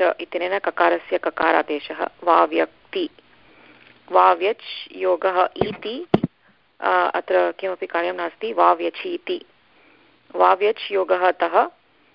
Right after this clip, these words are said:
अ, व्यच् इति, अ, सम्प्रसारणी धातुः अस्ति, परन्तु अत्र सम्प्रसारणकार्यं न भवति, स्थिपा निर्दिष्टा। तर्हि वाव्यच् योगः तः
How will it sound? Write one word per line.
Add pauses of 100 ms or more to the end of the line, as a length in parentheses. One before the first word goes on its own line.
(280)
अ,
व्यच्
इति,
अ,
सम्प्रसारणी
धातुः
अस्ति,
परन्तु
अत्र (260)
सम्प्रसारणकार्यं
न
भवति,
स्थिपा
निर्दिष्टा। (1120)
तर्हि
वाव्यच्
योगः
तः